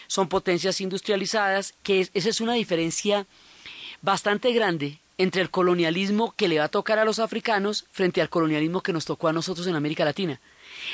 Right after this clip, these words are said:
A nosotros en América Latina nos tocó un colonialismo que todavía no era industrial,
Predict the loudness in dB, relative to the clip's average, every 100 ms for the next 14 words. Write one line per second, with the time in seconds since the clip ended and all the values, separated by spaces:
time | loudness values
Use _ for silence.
0 | -4 0 0 2 0 0 0 0 2 0
1 | 0 0 0 0 0 0 -2 -2 -2 -2
2 | 0 2 2 0 -2 -2 -4 -4 -14 -18
3 | -18 -16 -4 -2 2 2 2 2 2 2
4 | 0 -2 -6 -4 0 0 0 -4